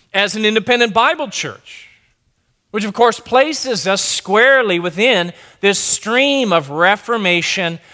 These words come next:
and Protestant theology and ways of doing worship and life as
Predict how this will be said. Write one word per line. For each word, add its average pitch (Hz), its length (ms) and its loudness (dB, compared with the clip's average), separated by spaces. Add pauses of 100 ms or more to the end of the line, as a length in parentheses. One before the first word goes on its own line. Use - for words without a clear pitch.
(180)
and 147 160 -6
Protestant 165 520 2
theology 208 1120 0 (300)
and 175 260 -2
ways 170 380 2
of 160 160 -2
doing 156 320 -4
worship 151 480 -2
and 139 120 -4
life 127 520 0 (200)
as 123 680 -4